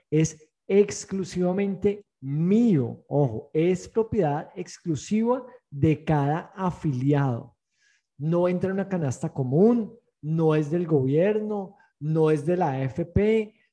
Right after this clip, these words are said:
no es de mi empresa, es solamente mío. Ese registro de ese dinero que se hace a nombre mío en una A F P, pues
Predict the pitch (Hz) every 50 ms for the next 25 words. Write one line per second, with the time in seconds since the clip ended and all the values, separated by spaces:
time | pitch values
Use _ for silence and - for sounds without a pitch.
0 | _ - 147 156 160 160 165 160 160 160 147 180 190 190 185 170 143 127 - -
1 | 147 151 135 120 - 113 110 - _ _ 151 156 175 190 - - - _ _ _
2 | _ _ - - - - - 214 214 214 214 220 220 220 226 220 214 214 214 214
3 | 214 208 202 196 190 180 - - 185 190 190 - _ _ - 151 156 165 180 196
4 | 196 170 135 110 - 101 - _ _ _ _ _ _ _ _ - 190 208 214 208
5 | - 269 269 269 269 240 - - 185 170 143 - - - 185 185 165 147 139 -
6 | - 170 196 202 190 160 156 143 131 127 113 120 120 123 127 - _ _ _ _
7 | _ _ _ _ _ _ _ - 123 110 - 127 123 120 120 123 120 - 160 175
8 | - - - 165 156 143 143 147 143 143 143 135 160 170 185 190 175 165 160 147
9 | 135 135 139 147 151 147 - 185 185 - - 208 175 139 139 139 - _ _ _
10 | _ _ _ _ 160 160 156 - - -